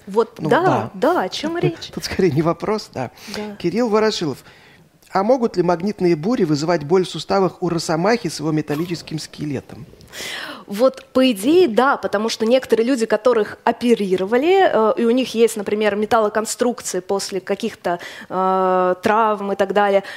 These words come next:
Speaker 1: они говорят, что они чувствуют жжение прямо внутри, и там начинает вибрировать эта пластина. Так что, э, росомаху на М Р Т очень жаль. Во время магнитной бури,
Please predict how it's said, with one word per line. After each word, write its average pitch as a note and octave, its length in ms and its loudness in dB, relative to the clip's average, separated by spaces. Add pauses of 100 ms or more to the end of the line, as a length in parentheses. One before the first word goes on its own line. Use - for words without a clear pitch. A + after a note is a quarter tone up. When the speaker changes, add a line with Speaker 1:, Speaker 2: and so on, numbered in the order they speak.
(120)
Speaker 1:
они A#3 360 2
говорят, A3 380 2
что G#3+ 340 0
они G#3 180 -2
чувствуют A3 340 -4
жжение G#3 440 2
прямо F#3+ 240 -4
внутри, F#3+ 500 -2
и F#3+ 40 2
там F#3 440 -6
начинает G3 360 -2
вибрировать G#3 540 2
эта G3+ 120 -6
пластина. B3+ 520 -2 (200)
Так G#3 160 -4
что, G#3 480 0 (380)
э, G3+ 320 2
росомаху B3+ 760 0
на A#3+ 100 2
М A3+ 140 0
Р G#3+ 100 -6
Т C#4 160 4
очень A3+ 300 -2
жаль. F3 320 -6 (200)
Во G3+ 120 0
время B3 240 4
магнитной C4 440 0
бури, B3 540 2